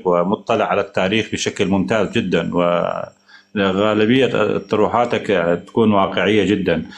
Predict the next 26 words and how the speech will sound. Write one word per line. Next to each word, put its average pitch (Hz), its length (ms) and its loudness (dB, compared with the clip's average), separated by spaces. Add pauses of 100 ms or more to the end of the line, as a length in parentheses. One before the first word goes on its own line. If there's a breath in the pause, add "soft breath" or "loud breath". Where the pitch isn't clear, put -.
(200 loud breath)
هل 135 160 -2
حاولتم 151 680 2
التواصل 113 600 0
مع 95 220 0
الجهات 95 500 -2
الأخرى 101 440 0
داخل 104 340 -2
الجزائر؟ 90 1600 0
يعني 85 240 -2
أقصد 98 260 -4
المنظمات 104 800 0
المجتمع 107 500 0
المدني، 110 680 2 (340 loud breath)
الأصوات 107 540 0
الم-، 104 220 0
الع-، 95 380 0
المتع-، 98 500 0
المعتدلة 113 540 2
الموجودة 101 500 2
في - 100 -6
الجزائر، 107 480 2
للتواصل 117 540 0
معهم 120 380 2
أو 120 220 2
على 156 280 0
ال-، 151 160 0